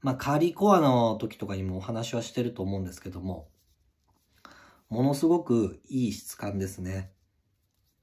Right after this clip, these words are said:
で、スペックになるんですけども、うん、重量はね、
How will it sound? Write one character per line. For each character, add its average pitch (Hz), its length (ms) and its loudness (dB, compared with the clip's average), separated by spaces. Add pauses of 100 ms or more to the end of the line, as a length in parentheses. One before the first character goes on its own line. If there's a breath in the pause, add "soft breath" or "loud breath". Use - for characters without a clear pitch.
(1800 loud breath)
で、 117 680 2
ス - 140 -12
ペ 202 140 -2
ッ 208 140 -4
ク 220 140 -4
に 214 80 2
な 220 120 4
る 214 80 2
ん 175 40 4
で 123 100 2
す - 80 -6
け 101 100 -4
ど 98 80 -2
も、 107 420 -4 (2250)
う 98 280 -4
ん、 95 100 -2
重 127 260 4
量 180 180 6
は 104 100 0
ね、 95 300 -6